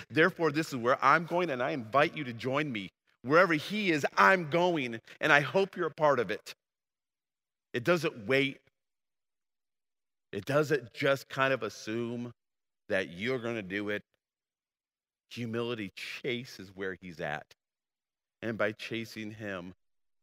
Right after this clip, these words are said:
others might follow. This one blew my mind. A great way of hiding from your failure, Charlie, is to seek perfectionism. It's a way to avoid vulnerability.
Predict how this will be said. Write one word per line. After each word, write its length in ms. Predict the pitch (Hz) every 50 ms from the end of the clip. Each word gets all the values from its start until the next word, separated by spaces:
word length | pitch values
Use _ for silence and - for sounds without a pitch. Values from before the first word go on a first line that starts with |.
| _ _ _ _ _ -
others 320 | 104 113 101 104 98 90
might 200 | - 92 - -
follow. 440 | _ - 98 98 - 90 80 78 76 _ _ _ _ _ _ _ _ _ _ _ _ _ _ _ _ _ _ _ _ _ _ _ _ _ _ -
This 240 | 110 127 127 -
one 380 | - 113 107 104 104 98 95 - - _ _ _ _ _ _ _
blew 280 | - 87 98 104 107 104
my 160 | 98 98 92
mind. 420 | 92 92 90 87 85 85 85 147 - _ _ _ _ _ _ _ _ _ _ _ _ _ _ _ _ -
A 40 | -
great 440 | 90 92 - 104 127 139 160 - -
way 320 | 120 120 120 120 120 127
of 120 | 117 95 -
hiding 380 | - 110 107 117 120 123 123
from 220 | - - 120 117 127
your 80 | 131
failure, 520 | 131 - - 95 90 87 90 87 82 82 80 _ -
Charlie, 440 | - 92 85 85 85 82 82 82 80 _ _ _ _ _ _ _ _ _
is 160 | - 104 -
to 80 | - 98
seek 320 | - - 120 110 107 _
perfectionism. 800 | - 101 92 _ - 92 90 - - - 80 78 73 73 76 67 _ _ _ _ _ _ _ _ _ _ _ _ _ _ _ _ _ _ _ _ _ _ _ _ _ _ _ _ _ _ _ _ _ _ _ -
It's 180 | 95 101 -
a 60 | 110 98
way 400 | 87 87 104 107 107 117 131 131
to 180 | - - 185 185
avoid 680 | 180 156 127 113 104 98 92 90 90 92 92 90 107 - _ _ _ _ - 82 82
vulnerability. 800 | - 101 90 90 90 90 90 85 78 95 92 90 85 73 73 71